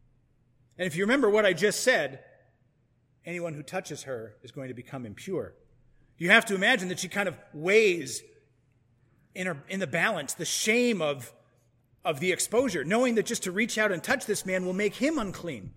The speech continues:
by her touch. Verse twenty-eight, "For she said, 'If I touch even his garments, I know I will be made well.' And immediately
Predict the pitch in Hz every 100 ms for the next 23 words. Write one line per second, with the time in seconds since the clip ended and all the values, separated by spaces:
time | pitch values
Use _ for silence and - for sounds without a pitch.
0 | _ _ - 180 147 180 208 185 - -
1 | _ _ _ _ _ _ _ _ _ _
2 | _ - 185 185 - 185 180 185 131 -
3 | _ _ _ _ _ _ _ _ _ _
4 | _ _ _ _ - 151 - 190 - 170
5 | - 147 196 208 196 165 - 208 202 151
6 | 123 190 233 190 104 - - _ - 143
7 | 147 170 156 147 135 131 131 110 120 98
8 | _ _ _ _ _ - 175 160 247 262
9 | 170 123 92